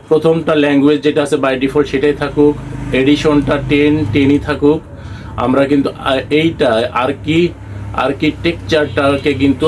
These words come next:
আমাদের মনের মতন করে নিতে পারি। আমরা বত্রিশ বিট নিতে চাই, নাকি চৌষট্টি বিট নিতে চাই, নাকি দুটোই নিতে চাই। যদি আপনার দুটোই লাগে তাহলে দুটো নেবেন, একটা লাগলে একটা নেবেন। যদি বোথ দেন তাহলে দুটোই হব-, ডাউনলোড হবে,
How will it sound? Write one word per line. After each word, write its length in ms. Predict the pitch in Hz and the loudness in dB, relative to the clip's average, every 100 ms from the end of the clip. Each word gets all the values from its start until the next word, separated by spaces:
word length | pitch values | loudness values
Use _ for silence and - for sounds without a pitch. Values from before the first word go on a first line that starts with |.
| 143 | 0
আমাদের 240 | 123 120 123 123 | 0 0 2 2
মনের 240 | 123 127 | 2 2
মতন 180 | 127 131 - | 2 0 0
করে 120 | 135 135 | 0 2
নিতে 140 | 131 | 0
পারি। 120 | 113 120 | 0 0
আমরা 140 | 120 123 120 | 0 -2 -2
বত্রিশ 320 | 123 139 139 131 | -2 0 0 0
বিট 140 | 139 143 | 2 2
নিতে 160 | 143 139 | 2 0
চাই, 200 | 147 127 101 104 | 0 2 0 0
নাকি 160 | 117 120 131 | -2 -4 -2
চৌষট্টি 400 | 135 135 - 147 | 0 0 -2 0
বিট 120 | 139 139 | 2 2
নিতে 160 | 143 143 139 | 2 0 -2
চাই, 100 | 139 127 | 0 0
নাকি 140 | 131 131 | 0 0
দুটোই 260 | 147 160 131 | 2 2 2
নিতে 160 | 107 95 85 | 0 -2 -2
চাই। 140 | 82 - - - - - - 110 | -4 -6 -16 -20 -20 -20 -10 -2
যদি 140 | 123 143 | 2 2
আপনার 200 | 147 147 139 | 4 2 2
দুটোই 280 | 143 165 160 | 2 2 2
লাগে 200 | 156 147 156 | 2 2 0
তাহলে 200 | 160 156 139 | 0 0 0
দুটো 140 | 147 156 | 2 4
নেবেন, 280 | 151 151 151 - 127 | 4 4 2 -2 -4
একটা 160 | - 147 | 0 2
লাগলে 200 | 147 147 139 | 2 0 0
একটা 140 | - 143 | -2 2
নেবেন। 260 | 143 143 151 165 - - _ - | 2 4 2 -2 -12 -20 _ -6
যদি 140 | 120 139 131 | 0 2 2
বোথ 160 | 160 165 147 | 2 0 0
দেন 140 | 151 156 | 2 2
তাহলে 200 | 151 156 143 135 | 0 0 0 0
দুটোই 260 | 151 165 156 | 2 2 2
হব-, 160 | 143 127 | -2 -2
ডাউনলোড 340 | 127 131 135 135 135 | 0 2 2 0 0
হবে, 200 | 123 | 0